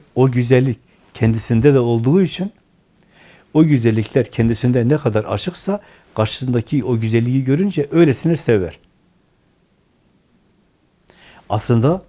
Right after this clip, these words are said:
kendini görmüştür. Kendindeki güzellik onu ona gösteriyor.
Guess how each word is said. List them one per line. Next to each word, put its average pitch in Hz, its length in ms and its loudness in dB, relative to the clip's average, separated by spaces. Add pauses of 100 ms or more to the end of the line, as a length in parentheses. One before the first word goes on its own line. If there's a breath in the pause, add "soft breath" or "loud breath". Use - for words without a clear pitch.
(280)
kendini 135 360 6
görmüştür. 95 500 0 (360 soft breath)
Kendindeki 120 640 2
güzellik 123 420 0 (540)
onu 120 220 2
ona 104 200 0
gösteriyor. 90 680 -6